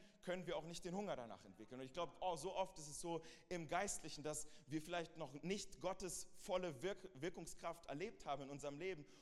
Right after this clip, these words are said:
und wir daher gar nicht wissen, wonach wir uns ausstrecken dür-, dürfen, wonach wir suchen dürfen. Wir sagen ja mal, „Wer suchet, der findet.“ Wer suchet, der findet, oder? Wer suchet, der findet. Aber mir ist so gekommen, okay, da, da hört's gar nicht auf. Irgendwo, es muss noch einen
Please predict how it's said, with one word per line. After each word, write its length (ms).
und 180
wir 120
daher 380
gar 200
nicht 200
wissen, 340
wonach 400
wir 80
uns 100
ausstrecken 500
dür-, 180
dürfen, 360
wonach 340
wir 100
suchen 360
dürfen. 260
Wir 100
sagen 260
ja 60
mal, 180
„Wer 100
suchet, 400
der 300
findet.“ 260
Wer 100
suchet, 320
der 100
findet, 420
oder? 180
Wer 100
suchet, 260
der 80
findet. 240
Aber 160
mir 80
ist 120
so 80
gekommen, 340
okay, 180
da, 140
da 160
hört's 260
gar 140
nicht 180
auf. 260
Irgendwo, 360
es 160
muss 220
noch 120
einen 120